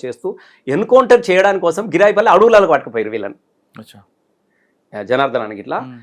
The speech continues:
Speaker 1: మొదటి ఎన్‌కౌంటర్ అదే.
Speaker 2: అవును.
Speaker 1: మొదటి ఎన్‌కౌంటర్ వాళ్ళదే. ఆ, అక్కడ ఆ, వాళ్ళని కూడా సిద్దిపేట నుంచి గ్రాండ్ హోటల్లో చాయ్ తాగుతున్నప్పుడు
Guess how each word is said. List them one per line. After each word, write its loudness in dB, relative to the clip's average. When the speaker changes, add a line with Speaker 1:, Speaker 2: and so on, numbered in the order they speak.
Speaker 1:
మొదటి 4
ఎన్‌కౌంటర్ 0
అదే. -6
Speaker 2:
అవును. -4
Speaker 1:
మొదటి 0
ఎన్‌కౌంటర్ 0
వాళ్ళదే. 2
ఆ, 4
అక్కడ 0
ఆ, 4
వాళ్ళని 4
కూడా -2
సిద్దిపేట -6
నుంచి -6
గ్రాండ్ 2
హోటల్లో 0
చాయ్ 4
తాగుతున్నప్పుడు -4